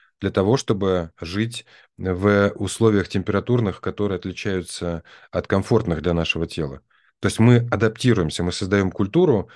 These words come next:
э, технологии, цивилизацию для того, чтобы жить в том числе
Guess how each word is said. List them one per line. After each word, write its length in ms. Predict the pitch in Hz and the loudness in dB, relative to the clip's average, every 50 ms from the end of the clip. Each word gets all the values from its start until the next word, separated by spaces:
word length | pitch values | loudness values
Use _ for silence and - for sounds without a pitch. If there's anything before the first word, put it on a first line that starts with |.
| - - - _ _ - - | -20 -20 -20 _ _ -14 -8
э, 280 | 95 90 90 95 92 87 - | -6 -4 -2 -2 -2 -2 -4
технологии, 640 | - - - 107 101 104 131 147 147 123 110 95 87 | -10 -4 0 0 2 4 4 4 4 2 -2 -4 -4
цивилизацию 720 | - - 95 95 90 95 90 107 123 139 131 - - 87 | -6 -8 -8 -6 -6 -4 0 2 0 0 0 -4 -8 -6
для 100 | 85 90 - | -6 -4 -2
того, 220 | 98 95 110 117 | 0 0 0 0
чтобы 440 | 120 - 110 95 90 95 92 87 - _ - - - - - _ _ _ - 98 | 0 -2 -4 -2 -2 -2 -4 -4 -6 _ -20 -20 -20 -20 -20 _ _ _ -14 -10
жить 400 | 95 90 87 110 113 117 - - - - | -8 -4 -2 -2 -2 -2 -4 -14 -14 -14
в 80 | - | -2
том 200 | - 113 113 117 | 0 2 2 2
числе 460 | 117 - - 104 101 98 92 87 - | 0 -2 -6 -4 -4 -2 -2 -4 -6